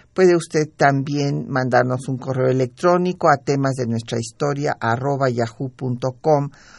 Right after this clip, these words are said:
punto m x o seguirnos por Twitter en arroba temas historia o en Facebook Temas de Nuestra Historia unam. Y el programa queda en línea en el triple W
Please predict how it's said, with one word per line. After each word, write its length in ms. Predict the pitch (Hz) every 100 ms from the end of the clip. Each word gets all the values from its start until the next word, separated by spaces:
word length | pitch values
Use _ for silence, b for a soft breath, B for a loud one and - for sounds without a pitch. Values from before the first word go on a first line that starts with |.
| b _
punto 440 | 156 147 139 143
m 480 | 139 143 151 165 196
x 320 | 196 - 208 277 - B B B B -
o 300 | 196 220 226 160
seguirnos 640 | - 165 170 156 147 147
por 240 | - 165
Twitter 560 | 160 214 214 190 208 202
en 240 | 147 147
arroba 480 | 139 127 147 147 139 135
temas 420 | 139 127 139 156
historia 680 | 185 185 - 247 208 190 208 b b b
o 180 | - 151
en 180 | 143 143
Facebook 680 | - 190 190 185 160 165 -
Temas 400 | 156 139 135 127
de 100 | 123
Nuestra 400 | 123 120 - 123
Historia 680 | 117 - - 131 127 135 -
unam. 480 | 180 208 226 214 233 b b b
Y 80 | -
el 80 | 185
programa 640 | 180 165 156 170 170 175
queda 440 | 170 165 151 147 143
en 200 | - 139
línea 500 | 131 143 156 143 143 -
en 180 | 131
el 160 | 127 120
triple 460 | - 147 143 143 147
W 680 | 120 127 120 120 123 139 147